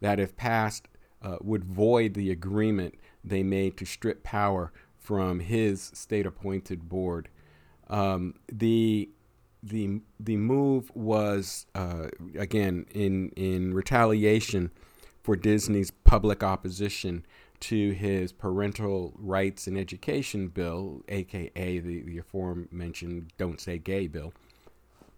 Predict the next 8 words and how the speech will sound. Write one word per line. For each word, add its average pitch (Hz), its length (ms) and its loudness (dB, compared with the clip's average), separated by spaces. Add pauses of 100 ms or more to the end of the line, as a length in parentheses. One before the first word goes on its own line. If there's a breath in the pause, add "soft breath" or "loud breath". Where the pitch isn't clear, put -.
(240)
And 139 100 0
if 135 160 -2
you 131 80 2
read 135 240 4
the 131 80 2
details 104 800 2 (120)
of, 104 380 2 (220)
uh, 87 320 -4